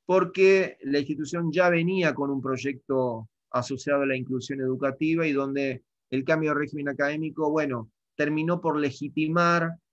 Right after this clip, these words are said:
ciertas políticas previas que ya la escuela tenía. Es decir, también como conclusión, ¿no? Ninguna política de modificación de formato,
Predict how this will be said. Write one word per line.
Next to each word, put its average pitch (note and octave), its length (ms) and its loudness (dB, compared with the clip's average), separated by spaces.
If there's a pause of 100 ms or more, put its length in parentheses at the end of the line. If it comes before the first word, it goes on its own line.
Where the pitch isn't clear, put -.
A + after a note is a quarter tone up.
ciertas E3 460 -2
políticas D3 560 2
previas C3 720 2
que A#2+ 140 -4
ya B2+ 160 -2
la B2 80 -2
escuela A#2 360 -4
tenía. G2 460 -10 (400)
Es D#3+ 140 -2
decir, E3+ 520 2 (1300)
también D3+ 480 -2
como C3 240 -4
conclusión, C3+ 800 -4
¿no? E3 320 -6 (300)
Ninguna E3 360 -2
política D3 460 -2
de C3+ 140 -2
modificación B2+ 1040 -6
de B2+ 140 -4
formato, C3 1120 -4